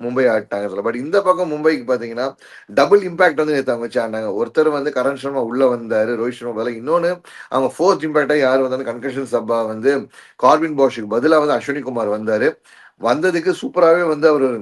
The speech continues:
அவரு, அவர்கிட்ட இருந்து what expected out of him அதை வந்து நீட்டா வந்து பண்ணியிருந்தாரு. Which means, like, மும்பைக்கு இன்னும் ஆள் இருக்காங்க அப்படிங்கிற மாதிரி வந்துச்சு. தீபக் சாகர் நம்ம முன்னாடியே சொல்லியிருந்தோம், அவர் பவர் பிளேலேயே முடிச்சு விடுங்க, நம்ம வந்து பவர் பிளேக்கு அடுத்து அவர் தேவையில்லை அப்படின்னு சொல்லி சொன்னா, நேத்து அதே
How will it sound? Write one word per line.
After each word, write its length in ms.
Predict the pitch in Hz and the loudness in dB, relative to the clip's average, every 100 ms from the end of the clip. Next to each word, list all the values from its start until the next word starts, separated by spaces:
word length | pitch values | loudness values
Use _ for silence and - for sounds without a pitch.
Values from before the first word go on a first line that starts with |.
| 98 | -10
அவரு, 240 | - 117 | -8 -4
அவர்கிட்ட 400 | 110 117 127 117 | -2 -2 -2 -4
இருந்து 180 | 151 135 | -4 0
what 160 | 120 123 | 0 0
expected 380 | 110 - 123 131 | -6 -10 -4 0
out 160 | 117 123 | 0 -2
of 100 | 107 | -4
him 160 | 117 | -6
அதை 120 | 110 | -6
வந்து 180 | 110 117 | -6 -8
நீட்டா 280 | 107 110 113 | -8 -4 -4
வந்து 260 | 101 101 117 107 - - | -4 -6 -6 -8 -14 -12
பண்ணியிருந்தாரு. 380 | 104 110 107 107 | -8 -8 -8 -8
Which 160 | 107 123 | -10 -8
means, 200 | 151 127 | -6 -2
like, 160 | 160 156 - - | -4 -4 -20 -18
மும்பைக்கு 300 | 110 131 165 | -8 -4 -4
இன்னும் 260 | 123 139 160 | -4 -4 0
ஆள் 280 | 123 143 135 | 2 2 2
இருக்காங்க 380 | 131 135 123 123 | -2 -2 0 2
அப்படிங்கிற 400 | 107 123 117 110 | 0 -2 -8 -4
மாதிரி 200 | 110 120 | -2 -2
வந்துச்சு. 220 | 110 101 101 - - _ - | -2 -6 -14 -18 -20 _ -6
தீபக் 320 | 160 170 160 | -4 -2 2
சாகர் 200 | 165 160 | 4 4
நம்ம 180 | 160 143 | 0 -2
முன்னாடியே 320 | 135 139 147 | 0 0 0
சொல்லியிருந்தோம், 440 | 135 131 131 117 | 0 0 0 0
அவர் 100 | 110 | -2
பவர் 240 | 104 120 131 | 2 2 2
பிளேலேயே 260 | 139 143 | 2 2
முடிச்சு 280 | 147 127 123 | 0 -4 -6
விடுங்க, 260 | 131 117 120 113 - _ - - | -6 -4 -4 -4 -8 _ -20 -8
நம்ம 280 | 104 110 110 | -4 -2 0
வந்து 360 | 110 110 120 127 117 95 - - | -2 0 2 4 2 -4 -16 -10
பவர் 300 | 95 123 131 | 2 4 4
பிளேக்கு 200 | 127 120 | 2 2
அடுத்து 200 | 127 151 | 4 2
அவர் 120 | 139 | 2
தேவையில்லை 440 | - 131 127 123 | 2 4 4 2
அப்படின்னு 200 | 120 123 | 0 -2
சொல்லி 140 | 107 110 | -8 -10
சொன்னா, 200 | 107 120 | -8 -6
நேத்து 300 | 123 131 120 | -4 -2 0
அதே 280 | 110 110 | 0 0